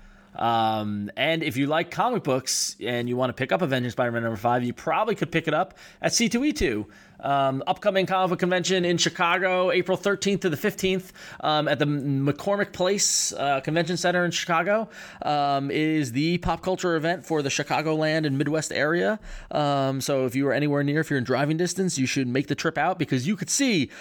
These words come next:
such comic book luminaries as Jason Aaron, Rick Remender, Mark Silvestri,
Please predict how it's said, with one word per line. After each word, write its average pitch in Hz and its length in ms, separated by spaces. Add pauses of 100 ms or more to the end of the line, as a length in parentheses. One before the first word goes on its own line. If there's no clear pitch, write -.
(180)
such - 300
comic 233 240
book 185 100
luminaries 180 640
as 156 680
Jason 180 360
Aaron, 170 420
Rick 175 140
Remender, 175 520
Mark 156 220
Silvestri, 156 800